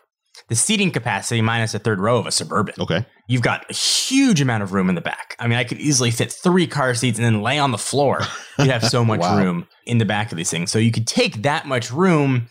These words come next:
Speaker 1: plus presumably a huge bed. You might have the perfect car. And, you know, E-, Elon gets crazy, right?
Speaker 2: Right, of course.
Speaker 1: With the things he says. So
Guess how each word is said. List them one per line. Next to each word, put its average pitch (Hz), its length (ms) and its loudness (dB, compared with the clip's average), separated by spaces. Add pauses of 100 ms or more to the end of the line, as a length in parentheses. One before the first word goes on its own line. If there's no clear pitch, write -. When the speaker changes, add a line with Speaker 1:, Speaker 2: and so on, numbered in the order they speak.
(160)
Speaker 1:
plus 170 160 0
presumably 160 480 2
a 110 80 2
huge 110 540 2
bed. 170 460 0 (360)
You 131 320 0
might 165 640 2
have 214 320 0
the 147 80 0
perfect - 640 -2
car. 113 600 0 (420)
And, 180 140 2
you 214 60 4
know, 160 100 0 (280)
E-, 220 80 -4
Elon 226 200 4
gets 143 160 -2
crazy, 95 360 -2
right? 98 160 2
Speaker 2:
Right, 85 180 -2
of - 100 -20
course. 95 160 0
Speaker 1:
With - 100 -2
the - 60 -4
things 92 240 -4
he 85 80 -6
says. - 280 -4 (520)
So 120 680 2